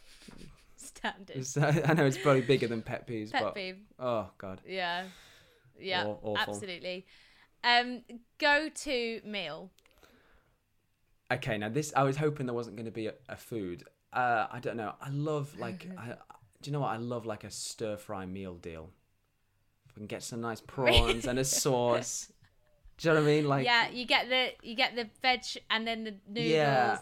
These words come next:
Speaker 1: and then the
Speaker 2: all that.
Speaker 1: sauce and then the protein.
Speaker 2: Yeah, and it says serves two, and I'm like, "Nah." One.
Speaker 1: No.
Speaker 2: Just one.
Speaker 1: <laughs>
Speaker 2: Yeah, that's always a good go-to
Speaker 1: I
Speaker 2: meal.
Speaker 1: love that.
Speaker 2: <laughs>
Speaker 1: Yeah. Um, favorite film of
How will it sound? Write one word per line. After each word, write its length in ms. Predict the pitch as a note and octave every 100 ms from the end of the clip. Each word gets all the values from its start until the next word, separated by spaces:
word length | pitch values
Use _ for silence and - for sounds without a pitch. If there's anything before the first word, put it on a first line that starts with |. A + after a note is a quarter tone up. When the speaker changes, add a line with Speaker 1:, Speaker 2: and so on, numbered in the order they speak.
| -
Speaker 1:
and 120 | G#3
then 100 | G3
the 80 | D#3
Speaker 2:
all 120 | D#3
that. 60 | D3 A2+ G2+
Speaker 1:
sauce 100 | -
and 200 | G#3+ G#3
then 160 | G3
the 80 | G3
protein. 520 | G3 G#3+ G3 - F#3+
Speaker 2:
Yeah, 180 | A2+ G#2
and 160 | - C3+
it 80 | B2
says 240 | - C#3
serves 320 | - C3+ C3 -
two, 300 | - A#2+ G#2+
and 100 | G#2
I'm 120 | G2+
like, 280 | G2 E2 D2
"Nah." 120 | D2 C#2+ C#2+ _ _ _ _ _ _ _ _ _ _ -
One. 100 | G3
Speaker 1:
No. 300 | G3+ G3 G3 -
Speaker 2:
Just 260 | - A#3 -
one. 260 | C4 - G4+
Speaker 1:
<laughs> 120 | - - - - -
Speaker 2:
Yeah, 320 | B2+ B2 A2+ -
that's 160 | C#3+
always 200 | D#3 C#3+
a 20 | A4+
good 160 | A#4 A4
go-to 160 | B4 F4+
Speaker 1:
I 80 | F4+
Speaker 2:
meal. 80 | F4+
Speaker 1:
love 180 | F4+ E4+
that. 320 | E4+ D4+ C#3+ - D3 - -
Speaker 2:
<laughs> 340 | - C4+ -
Speaker 1:
Yeah. 320 | B3 A3+ A3 - - - F4+ G4+ - - - -
Um, 340 | D4 D4 D4 C4 _
favorite 640 | - - F4+ F#4+ F#4 F#4
film 360 | - D#4+ C#4 C4+
of 180 | A#3+ A3+